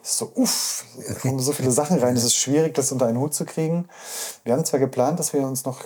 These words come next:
äh, jemanden suchen, der uns beim Booking helfen kann, gerade was die Live-Musik betrifft, weil es ja schon auch eine Aufgabe ist, zu schauen, dass das alles passt. Ähm, aber wir merken gerade, dass wir da auf Tube drücken müssen, weil so viel kommt.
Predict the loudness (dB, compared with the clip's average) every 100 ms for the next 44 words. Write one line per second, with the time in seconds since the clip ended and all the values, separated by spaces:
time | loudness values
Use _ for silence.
0 | -10 -6 -4 -2 -4 -4 -8 -4 0 0
1 | 0 -6 -6 -4 -4 -4 -4 -2 -2 -4
2 | -6 -6 -6 -6 -6 -4 -4 -2 -2 0
3 | -2 -2 -4 -6 -6 -4 -2 -2 -2 -4
4 | -2 -2 -4 0 -2 0 0 0 -2 -6
5 | -6 -8 -6 -4 -4 -6 -8 -10 -10 -4
6 | -2 -2 -6 -12 -20 -16 -10 -8 -10 -14
7 | -16 -4 0 2 2 2 0 -2 -2 -2
8 | -2 -2 -4 -4 -4 -4 -2 -2 -4 -10
9 | -12 -8 -6 -8 -10 -12 -10 -8 -8 -8
10 | -10 -12 -12 -14 -18 -20